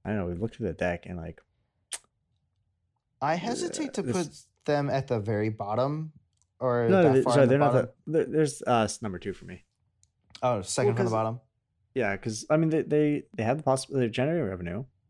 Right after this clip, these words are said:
Speaker 1: but, like, the
Speaker 2: Yeah.
Speaker 1: possibility of, like, how much revenue they can generate, like, that, essentially that one U P S order for Arrival is six hundred million dollars in revenue, assuming sixty K. I mean, I don't actually know
Speaker 2: Mm-hmm.
Speaker 1: the unit cost, but I'm,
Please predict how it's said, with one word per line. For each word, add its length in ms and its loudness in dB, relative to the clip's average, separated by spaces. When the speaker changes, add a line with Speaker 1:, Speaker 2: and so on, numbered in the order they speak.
Speaker 1:
but, 120 2
like, 140 2
the 80 2
Speaker 2:
Yeah. 40 -4
Speaker 1:
possibility 540 2
of, 160 2
like, 120 -2
how 120 -6
much 160 -4
revenue 240 -2
they 100 -4
can 140 -12
generate, 480 -2
like, 240 0
that, 120 -2
essentially 300 0
that 160 2
one 220 0
U 160 0
P 120 -2
S 160 0
order 480 -2
for 640 -2
Arrival 580 0
is 120 -4
six 200 -4
hundred 120 -2
million 200 -6
dollars 240 -8
in 60 -14
revenue, 300 -14
assuming 360 -2
sixty 240 -10
K. 320 -10
I 80 -4
mean, 160 0
I 80 4
don't 140 0
actually 180 0
know 60 0
Speaker 2:
Mm-hmm. 60 0
Speaker 1:
the 60 -2
unit 180 -4
cost, 280 -4
but 80 -6
I'm, 220 -10